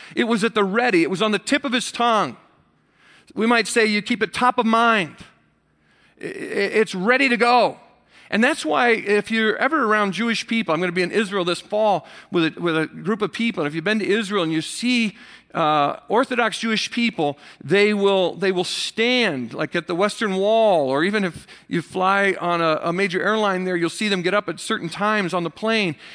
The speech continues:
and they will dob, they will move like this, and their lips will be moving. They're quoting Scripture. Because this is that principle that as you say it out loud, as you mull it over and you keep it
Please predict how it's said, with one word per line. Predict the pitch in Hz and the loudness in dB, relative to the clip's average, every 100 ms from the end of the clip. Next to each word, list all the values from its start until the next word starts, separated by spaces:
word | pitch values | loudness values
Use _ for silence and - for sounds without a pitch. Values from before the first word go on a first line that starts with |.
| - | -8
and | 160 | -2
they | 175 | 0
will | 165 170 | 2 0
dob, | 180 208 208 151 123 | 2 2 2 0 -2
they | 170 | 0
will | 165 | 2
move | 175 220 214 | 2 0 0
like | 214 180 | -2 0
this, | 208 185 | -2 -2
and | 165 | -2
their | 165 | 2
lips | 180 233 214 | 2 0 -2
will | |
be | 190 | 0
moving. | 196 214 147 | 0 2 0
They're | 143 | -2
quoting | - 196 202 196 | -2 -2 0 -2
Scripture. | - - 233 - 233 170 120 - - - - | -2 -4 -4 -2 0 0 -4 -20 -20 -20 -10
Because | 160 180 143 | -4 -2 -2
this | 202 | -4
is | 185 | 0
that | 202 - | -2 0
principle | - 269 - 214 165 117 - - - | -2 -2 -2 -2 -2 -2 -6 -20 -2
that | 180 165 | 0 2
as | 185 160 | 0 0
you | |
say | 185 - 220 233 | -4 0 2 4
it | |
out | 214 202 | 2 2
loud, | 190 208 214 180 | 0 2 2 2
as | 170 147 | 0 0
you | |
mull | 175 185 226 220 | -2 0 2 2
it | 196 | 4
over | 214 220 185 160 | 4 4 2 0
and | 160 | -2
you | 151 | -2
keep | - 233 | 0 0
it | 226 | 0